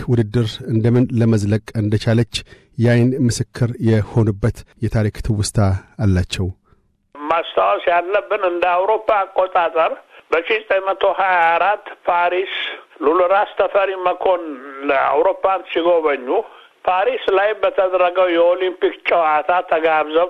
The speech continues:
Speaker 2: ተመልክተዋል። እና ለመጀመሪያ ጊዜ በኢትዮጵያ ታሪክ ውስጥ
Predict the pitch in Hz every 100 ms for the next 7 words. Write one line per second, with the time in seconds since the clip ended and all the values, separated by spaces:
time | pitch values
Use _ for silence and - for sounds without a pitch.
0 | - 160 151 139 - - 104 95 87 92
1 | - - _ _ _ - 143 170 190 190
2 | 180 190 214 214 208 202 196 185 185 208
3 | 185 185 180 175 165 170 214 208 214 208
4 | - 202 - 202 214 - -